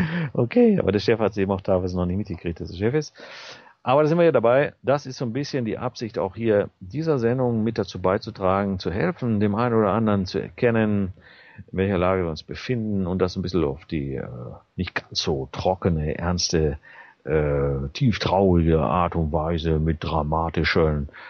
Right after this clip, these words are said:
Vorlesen von irgendwelchen Nachrichten rund um die Uhr, sondern eben einfach mal so ein bisschen auch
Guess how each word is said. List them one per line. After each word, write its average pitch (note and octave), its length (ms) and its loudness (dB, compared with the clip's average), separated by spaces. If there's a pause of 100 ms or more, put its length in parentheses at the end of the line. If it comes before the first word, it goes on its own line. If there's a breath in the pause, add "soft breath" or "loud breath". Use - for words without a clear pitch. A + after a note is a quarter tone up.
(480 loud breath)
Vorlesen F2+ 600 2
von F#2+ 100 -2
irgendwelchen E2+ 420 0
Nachrichten F2+ 480 0
rund E2+ 380 -2
um E2 160 0
die F2 140 2
Uhr, G2+ 320 4
sondern F2+ 420 2
eben F2+ 240 0
einfach A2 220 -2
mal G#2+ 120 0
so G2+ 80 -2
ein F#2 60 -2
bisschen G2+ 300 -2
auch G#2+ 320 2